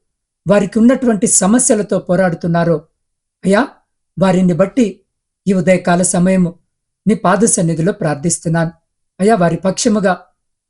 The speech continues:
పోరాడే దేవుడవు, వారి పక్షముగా వ్యాజ్యము తీర్చే దేవుడవు. తండ్రి, మీరే బిడ్డలకు న్యాయమును తీర్చమని బ్రతిమలాడుకుంటున్నాం. ఎటువంటి సమస్యలతో, అయ్యా, బిడ్డలు ఉన్నా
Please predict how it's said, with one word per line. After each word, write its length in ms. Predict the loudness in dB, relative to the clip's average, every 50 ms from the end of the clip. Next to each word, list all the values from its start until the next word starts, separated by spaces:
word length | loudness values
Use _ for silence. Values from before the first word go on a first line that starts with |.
| _ 0
పోరాడే 360 | 2 2 4 2 2 2 0
దేవుడవు, 540 | 0 2 0 0 2 2 0 0 0 -2 -6 _ _ _ _ _ _ _ _ _ -2 0
వారి 180 | 2 2 2
పక్షముగా 760 | 0 -2 -2 -2 -2 0 0 0 2 2 0 0 0 -4 -10 _ _ _ _ _ _ -10 -2
వ్యాజ్యము 640 | 0 2 2 2 2 2 2 2 2 2 -2 -6 _ _ _ _ _ _ _ _ 0
తీర్చే 360 | 0 0 2 2 0 0 0
దేవుడవు. 540 | 0 0 0 0 0 0 0 0 0 -2 -8 _ _ _ _ _ _ _ -4
తండ్రి, 260 | -2 0 2 2 2
మీరే 300 | 2 2 2 2 2 0
బిడ్డలకు 640 | 0 0 -2 -2 0 -2 -2 -2 -2 -4 -4 -6 _ _ _ _ _ _ _ _ _ -2 0
న్యాయమును 520 | 2 2 4 4 4 4 4 2 2 0
తీర్చమని 640 | -2 -2 -4 -4 -4 -2 -2 0 0 0 0 -2 -4 _ _ _ _ _ _ _ _ -8
బ్రతిమలాడుకుంటున్నాం. 1040 | -4 -4 -4 -2 0 -2 0 2 0 0 -2 -4 -6 -8 -6 -4 -2 -2 -2 -2 -4 -8 _ _ _ _ _ _ _ _ -2 -2
ఎటువంటి 380 | -2 0 0 -2 -2 0 -2 -2
సమస్యలతో, 840 | 0 0 0 2 2 2 2 2 0 0 0 0 -2 -2 -2 -2 -6 _ _ _ _ _ _ _ _ -2
అయ్యా, 220 | 0 0 0 0 -2 -8 _ _ _ _ _ _ _ _ -10 -4
బిడ్డలు 440 | -4 0 0 2 2 2 0 -2 -4 _ _ -6 0
ఉన్నా 300 | 0 2 2 2 0